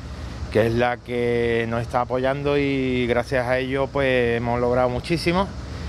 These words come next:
y entonces pues estamos esperando a un resumen que nos van a dar. Eh, no obstante, nosotros pues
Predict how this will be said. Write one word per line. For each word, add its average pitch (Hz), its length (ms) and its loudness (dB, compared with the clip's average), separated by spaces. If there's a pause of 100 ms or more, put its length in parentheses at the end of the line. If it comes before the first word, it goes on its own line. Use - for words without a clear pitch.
(380)
y 139 260 4
entonces 131 640 0 (100)
pues 131 720 0 (340)
estamos 139 320 -2
esperando 156 320 0
a 165 40 2
un 147 120 0
resumen 139 360 -2
que 156 100 0
nos 135 120 -2
van 123 140 0
a 101 80 0
dar. 87 160 0 (680)
Eh, 117 440 0
no 120 120 -2
obstante, 135 400 -2
nosotros 135 480 -2
pues 147 300 0